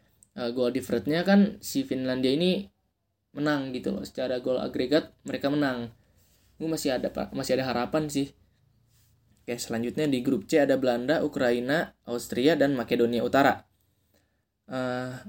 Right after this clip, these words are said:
oke, yang jadi jelas ada persaingan tinggal di Ukraina dan Austria. Dan ini adalah, hmm, apa ya, ibaratnya comebacknya Belanda setelah dua ribu enam belas dan dua ribu dua, dua ribu delapan belas mereka nggak lolos Euro, nggak lolos Piala Dunia juga.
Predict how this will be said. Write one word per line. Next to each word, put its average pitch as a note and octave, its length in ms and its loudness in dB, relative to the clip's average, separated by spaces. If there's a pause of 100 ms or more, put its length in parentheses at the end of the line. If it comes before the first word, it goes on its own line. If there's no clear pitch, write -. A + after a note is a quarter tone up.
(200)
oke, - 300 2
yang C3+ 240 -2
jadi C3 320 4
jelas B2+ 320 2
ada B2 160 0
persaingan C3 560 0
tinggal B2+ 400 2
di C3+ 240 4
Ukraina B2 400 -2
dan C3 240 0
Austria. A#2 640 0 (160)
Dan - 160 -6
ini D3 240 -2
adalah, C3+ 320 0 (1040)
hmm, A#2 240 -6 (580)
apa B2 160 -4
ya, G#2+ 80 -2
ibaratnya A#2 400 0
comebacknya B2+ 540 -2
Belanda B2 500 4
setelah A#2 480 -4
dua A#2+ 240 2
ribu A#2 320 -2
enam A2+ 320 -2
belas A#2+ 240 0
dan A#2 240 -2
dua A#2 160 2
ribu A#2 160 -2
dua, A#2 320 0
dua B2 240 -2
ribu A#2+ 160 -6
delapan A2+ 240 -2
belas C#3 400 -4
mereka A#2+ 400 0
nggak B2+ 320 0
lolos A#2+ 480 0 (160)
Euro, C3+ 480 2
nggak B2+ 160 -2
lolos A2+ 240 -4
Piala B2 160 0
Dunia B2 320 -2
juga. D3 460 2